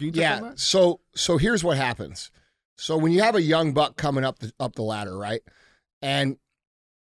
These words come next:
Speaker 2: they're doing good. They're, maybe they're making some money. They're doing, they're, they're becoming successful. They start thinking they're, like, the smartest person ever.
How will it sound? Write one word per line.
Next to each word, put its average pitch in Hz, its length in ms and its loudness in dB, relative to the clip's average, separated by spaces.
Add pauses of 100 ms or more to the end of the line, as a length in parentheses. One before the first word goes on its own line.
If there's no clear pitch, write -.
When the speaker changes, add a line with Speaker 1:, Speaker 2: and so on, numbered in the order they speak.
(600)
Speaker 2:
they're 156 280 4
doing 151 280 4
good. 143 380 4
They're, 143 260 2
maybe 143 440 0
they're 147 100 4
making 139 260 2
some 127 140 -4
money. 127 380 2
They're 120 140 2
doing, 135 300 2
they're, 127 220 0
they're 123 160 -4
becoming 143 360 0
successful. 117 800 -4 (600)
They 165 120 4
start 196 280 2
thinking 147 260 -2
they're, 123 200 0
like, 117 180 -4
the 120 100 -10
smartest 131 480 -4
person 113 340 -8
ever. 85 300 -16